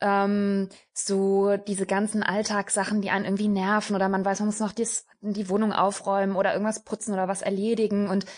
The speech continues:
ja, es gibt ja immer tausend Dinge, die auch beim Thema Sex so in die Quere kommen können, dass man einfach nicht so richtig Lust hat, jetzt das auch noch anzugehen, so ungefähr. Und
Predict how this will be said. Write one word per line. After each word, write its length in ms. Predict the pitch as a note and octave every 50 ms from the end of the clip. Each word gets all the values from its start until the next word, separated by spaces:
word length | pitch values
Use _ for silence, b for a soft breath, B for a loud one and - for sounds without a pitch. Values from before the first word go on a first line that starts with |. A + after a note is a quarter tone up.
| B B B B B B B
ja, 360 | B A3 A3 A#3 A#3+ B3 B3 A3+ G#3+ -
es 140 | - -
gibt 140 | - C#4+ -
ja 60 | C#4 C4+
immer 200 | - A#3+ A#3+ A#3+
tausend 400 | - - G#3+ A#3+ B3 A#3+ A3 A#3+
Dinge, 240 | A#3 A#3 A#3 A#3 G3
die 160 | G3+ G#3 -
auch 80 | G#3
beim 160 | - G#3+ G#3+ G#3
Thema 200 | G3+ G#3+ G#3+ G#3+
Sex 260 | - - A3+ A#3 -
so 80 | - G#3+
in 80 | -
die 100 | G#3 G3+
Quere 380 | - - - A3 A3+ A#3 G#3+ F#3+
kommen 380 | - - - F#3 F3+ F3+ F3 E3+
können, 360 | - - F3+ F3 F3+ F3+ F3
dass 140 | F3 - G#3+
man 120 | G#3 -
einfach 280 | - G3+ - G#3+ - G3+
nicht 160 | G#3 G#3 -
so 420 | - G#3+ G#3 F#3+ G3 F#3+ F#3+ G3+ G3 b b b b b b b _ _ _ _ _ - D#3
richtig 280 | G#3+ G#3+ - A3+ - G3+
Lust 360 | G3+ G#3+ - - - - -
hat, 260 | F#3+ E3+ D#3+ - -
jetzt 400 | F#3 F3+ - - - - - - _ _
das 160 | - F3+ E3+ -
auch 200 | - - - -
noch 180 | F3 E3+ -
anzugehen, 520 | - E3+ E3+ - - D#3+ D#3+ D#3+ D#3 D3+ D#3
so 140 | D#3 A#2+
ungefähr. 640 | - B2 C#3+ C#3+ D#3+ - - E3+ D#3+ D#3 D#3 - -
Und 200 | G3 G3+ F#3